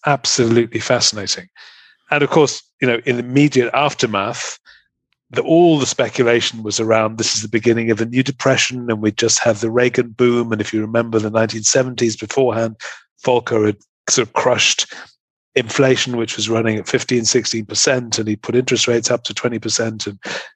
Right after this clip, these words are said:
literally s-, under the screams of both the political establishment and the economy, he forced the inflation genie back in its bottle.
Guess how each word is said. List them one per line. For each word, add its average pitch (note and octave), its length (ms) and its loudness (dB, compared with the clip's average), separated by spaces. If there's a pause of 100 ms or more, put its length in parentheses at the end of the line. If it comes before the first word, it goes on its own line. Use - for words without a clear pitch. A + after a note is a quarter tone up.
literally A#2+ 460 2
s-, - 400 0 (460)
under C3 280 2
the A2+ 140 0
screams C3+ 1160 0 (140)
of A2 300 -4
both A2+ 280 0
the A2 60 -6 (120)
political B2+ 460 2
establishment A2+ 760 -2 (140)
and B2+ 320 0
the G#2 120 2
economy, A2+ 580 -2 (500)
he A#2+ 100 -2
forced - 600 2
the A#2 100 4
inflation A2+ 500 0
genie G#2+ 280 -2
back - 340 0
in G#2+ 100 -2
its G2+ 140 -6
bottle. A#2 480 -2